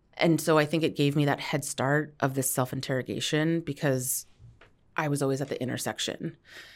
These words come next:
And so as a professional, I stayed at the intersection often. My superpower in working with sales teams and coming on as a, as a new manager, a new head of sales, is that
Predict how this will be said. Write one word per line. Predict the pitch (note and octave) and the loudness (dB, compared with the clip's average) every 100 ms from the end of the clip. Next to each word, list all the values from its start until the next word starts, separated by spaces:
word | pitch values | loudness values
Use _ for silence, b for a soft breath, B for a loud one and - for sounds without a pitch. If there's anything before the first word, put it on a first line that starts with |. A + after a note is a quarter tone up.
| B | B
And | D3 | -2
so | D#3 | 0
as | B2+ C#3+ | 2 0
a | |
professional, | - C#3 - F#3 - D#3+ D3 C#3 - | -4 -4 0 2 2 2 4 2 0
I | |
stayed | - F3 | -2 0
at | F3 | 0
the | - | 0
intersection | B2+ B2+ C3 - B2+ A#2 G#2+ - | -2 -2 -4 -6 -6 -6 -8 -6
often. | D#3 F3 - G#2 - - B B B | -6 -4 -2 -2 -2 -10 B B B
My | - D#3 D3+ D3 D3 C#3+ C#3+ C#3+ - _ _ _ _ _ _ | -2 2 4 4 2 2 0 -4 -12 _ _ _ _ _ _
superpower | - - - E3+ E3+ E3 E3+ E3+ F3 E3 | -10 -4 0 2 0 2 2 4 6 4
in | C#3+ | 4
working | C#3+ D3 C#3+ C#3 C3+ C3+ | 0 0 0 0 0 -2
with | - C3+ - | -4 -4 -2
sales | C3 B2+ - | -2 -2 -2
teams | D#3+ D#3+ | -2 -2
and | C#3 | -2
coming | - C3+ C3 | -4 -2 -2
on | C3 | -2
as | C3 C3 | -2 0
a, | A#2+ - | 0 -2
as | - C3 C3 | -4 -4 -4
a | |
new | B2+ C3 B2+ C3 B2 - | -4 -2 -2 0 -2 -4
manager, | B2 B2+ C#3 | -6 -4 -2
a | B2 | -2
new | B2 | -2
head | A#2+ B2+ | -4 -4
of | A#2+ | -4
sales, | - A2 D3 F3 | -4 -2 0 0
is | D#3 C#3+ | -2 -2
that | C3+ B2+ | 0 0